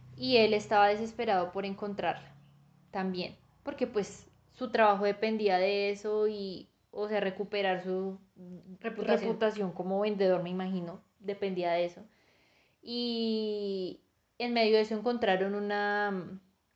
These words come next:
Speaker 1: o sea, en una, ¿cómo se llama? Canales de radio, señal de
Speaker 2: Sí,
Speaker 1: radio.
Speaker 2: señal de radio.
Speaker 1: Apareció una voz de, o sea, la voz de ella llamando,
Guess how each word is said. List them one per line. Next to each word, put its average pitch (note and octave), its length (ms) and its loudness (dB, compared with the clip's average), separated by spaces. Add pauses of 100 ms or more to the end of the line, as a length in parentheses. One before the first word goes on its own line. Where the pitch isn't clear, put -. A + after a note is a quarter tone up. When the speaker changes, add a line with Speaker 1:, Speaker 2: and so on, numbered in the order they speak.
(140)
Speaker 1:
o A3 100 -10
sea, A3 120 -2
en G#3 100 -2
una, G3 880 -4 (1160)
¿cómo G3+ 200 -10
se G3+ 80 -8
llama? G#3+ 140 -6 (300)
Canales F3+ 500 -4
de G#3+ 100 0
radio, F#3+ 600 -2
señal F#3 400 -8
de F3+ 100 -4
Speaker 2:
Sí, A3 100 2
Speaker 1:
radio. G3+ 280 0
Speaker 2:
señal F#3+ 180 -4
de F#3 80 -6
radio. F3+ 220 -10 (320)
Speaker 1:
Apareció A3+ 680 0
una A3 300 2
voz G#3+ 320 4
de, A3 440 2
o G#3+ 100 -2
sea, G#3+ 140 2
la G3 120 6
voz F#3+ 220 4
de G#3+ 200 4
ella G#3 200 4
llamando, G#3 580 0